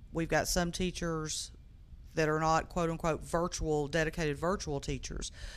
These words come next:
but, uh, they do have sections of virtual that are a hundred percent, you know, a virtual class. Um, it, it is,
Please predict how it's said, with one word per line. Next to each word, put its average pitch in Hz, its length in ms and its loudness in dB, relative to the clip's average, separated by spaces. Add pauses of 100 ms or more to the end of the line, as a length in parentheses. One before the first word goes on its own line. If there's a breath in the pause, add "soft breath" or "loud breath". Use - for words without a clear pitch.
(200 loud breath)
but, 156 380 6
uh, 151 140 2
they 160 180 4
do 165 160 0
have 170 160 0
sections 165 500 0
of 151 80 0
virtual 160 480 2
that 143 160 0
are 139 160 2
a 127 40 0
hundred 156 240 -2
percent, 156 440 -2 (220)
you 165 120 -2
know, 131 220 0 (120)
a 147 100 -2
virtual 151 440 -2
class. 156 640 2 (520 loud breath)
Um, 139 500 6 (880)
it, 175 260 4
it 180 180 4
is, 170 460 2